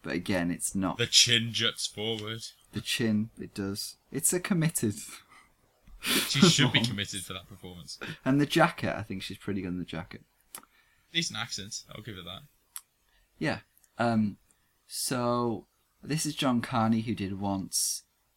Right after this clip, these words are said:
Speaker 2: Great film.
Speaker 1: Uh, which we both love, and, um, so I was
Speaker 2: We're
Speaker 1: looking
Speaker 2: ending on, we're ending on When Your Mind's Made Up. <laughs>
Speaker 1: Okay.
Speaker 2: <laughs>
Speaker 1: Uh,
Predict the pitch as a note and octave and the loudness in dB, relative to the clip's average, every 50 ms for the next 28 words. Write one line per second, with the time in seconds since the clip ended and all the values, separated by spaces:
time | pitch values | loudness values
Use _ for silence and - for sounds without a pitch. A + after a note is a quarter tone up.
0 | _ _ _ _ _ _ _ _ _ - F#2 F#2 C#2+ - F2 E2+ F2 F2+ - - | _ _ _ _ _ _ _ _ _ -10 -10 -10 -10 -10 -12 -14 -14 -12 -6 -2
1 | F#2+ F#2+ F#2+ F#2 F2+ F2+ F2+ F2 - - - F#2 F2+ - - F2+ F2 F2 - - | -2 0 0 0 -2 -4 -6 -6 -8 -8 -8 -8 -8 -8 -8 -8 -8 -10 -10 -10
2 | G#2 G2 F2+ E2+ F2 F2 - - - A2 - - - - - - - E2 F2 F2 | -10 -8 -8 -8 -8 -10 -12 -12 -12 -10 -8 -10 -10 -12 -14 -14 -12 -10 -10 -10
3 | - - A2 - _ _ _ _ _ _ _ _ _ _ _ - _ - - - | -10 -12 -14 -16 _ _ _ _ _ _ _ _ _ _ _ -20 _ -20 -20 -20
4 | _ _ _ - - - - G2+ F#2+ F#2+ G2 G2 - A2 A#2+ A#2+ A#2+ A#2 A#2 A2+ | _ _ _ -14 -10 -6 -4 -2 -2 -2 -4 -4 -2 0 0 2 2 2 0 0
5 | A2+ A2 G#2+ G#2 - - - - A2+ B2 A#2+ A#2+ A#2 A#2 A2 A2 G#2 G2+ G#2 G#2 | 0 -2 -4 -6 -8 -12 -14 -8 -4 -2 -2 0 0 -2 -4 -6 -6 -6 -6 -6
6 | G#2 G#2 G2+ G2 G2 G2 G2 - G2 F#2 F#2 F#2 F#2+ G#2+ - _ _ _ _ _ | -6 -6 -6 -6 -8 -8 -10 -10 -10 -8 -8 -8 -10 -12 -14 _ _ _ _ _
7 | _ _ _ _ _ _ - - - - - - - _ _ - - - - - | _ _ _ _ _ _ -18 -16 -12 -12 -14 -14 -16 _ _ -18 -18 -16 -18 -20
8 | - - - - - - _ _ _ _ _ _ _ _ _ _ _ _ _ _ | -20 -20 -20 -20 -20 -20 _ _ _ _ _ _ _ _ _ _ _ _ _ _
9 | _ _ _ _ _ _ _ _ _ _ _ _ _ _ _ - - - - - | _ _ _ _ _ _ _ _ _ _ _ _ _ _ _ -18 -14 -12 -12 -10
10 | - - - - A2 A2+ A2 - - A2 G#2+ A2+ - _ _ _ _ - - D3+ | -12 -10 -4 -2 -2 -2 -2 -4 -4 -4 -4 -4 -6 _ _ _ _ -6 0 4
11 | E3 F#3+ - F#3 E3+ - - - F3 C#3 C#3+ D3 C#3+ C#3+ C#3+ C3 | 8 8 8 8 6 4 6 8 10 12 12 12 12 12 10 8